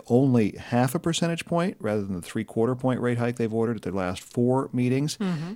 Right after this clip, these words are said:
Speaker 1: And that was enough to trigger a big rally on Wall Street. The Dow jumped more than seven hundred points today.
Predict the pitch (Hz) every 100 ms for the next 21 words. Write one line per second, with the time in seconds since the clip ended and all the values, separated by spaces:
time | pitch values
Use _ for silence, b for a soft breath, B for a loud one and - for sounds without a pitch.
0 | - - 98 107 123 104 120 110 117 -
1 | - 127 113 107 98 87 - 147 135 110
2 | 101 92 80 87 110 127 - 73 82 82
3 | 90 95 95 92 101 90 78 - 113 107
4 | 95 95 87 - 113 123 - 80 82